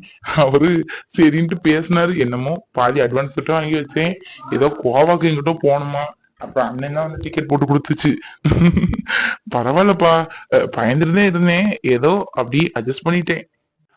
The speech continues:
பரவாயில்லடா சரவணா, மாரியாவது சமாளிச்சிருவான், காலேஜ் வரை படிச்சிருக்கான். நீ ச-, மேனேஜ் பண்ணது பெரிய விஷயம்டா. இப்படிதான்டா கத்துக்கணும். இங்க பாரு சரவணா, பிறக்கையிலே யாரும் எதுவும் கத்துக்கிட்டு வரதில்ல, சரியா? நமக்கு ஒரு பொருள் மேலேயோ ஒரு படிப்பு மேலேயோ இன்ட்ரெஸ்ட் இருக்கிறதுனால தான்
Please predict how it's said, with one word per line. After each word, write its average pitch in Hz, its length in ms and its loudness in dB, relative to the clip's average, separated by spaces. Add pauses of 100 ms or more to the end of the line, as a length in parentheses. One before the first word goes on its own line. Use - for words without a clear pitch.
(180)
பரவாயில்லடா 196 420 8
சரவணா, 175 560 4 (380)
மாரியாவது 160 500 2
சமாளிச்சிருவான், 165 460 2
காலேஜ் 143 240 4
வரை 175 120 0
படிச்சிருக்கான். 151 520 0 (1040)
நீ 147 160 2
ச-, 170 480 4
மேனேஜ் 160 360 0
பண்ணது 196 160 0
பெரிய 175 260 2
விஷயம்டா. 160 480 2 (600)
இப்படிதான்டா 160 580 2
கத்துக்கணும். 143 520 -2 (140)
இங்க - 240 -6
பாரு 151 260 0
சரவணா, 131 400 0 (360)
பிறக்கையிலே 139 460 0
யாரும் 120 380 2
எதுவும் 123 340 -2
கத்துக்கிட்டு 139 340 0
வரதில்ல, 127 300 2 (240)
சரியா? 131 440 2 (180)
நமக்கு 120 460 2
ஒரு 123 160 -2
பொருள் 135 220 -4
மேலேயோ 135 380 2 (220)
ஒரு 127 180 4
படிப்பு 135 260 0
மேலேயோ 139 300 2
இன்ட்ரெஸ்ட் 127 340 -4
இருக்கிறதுனால 120 320 0
தான் 220 200 -2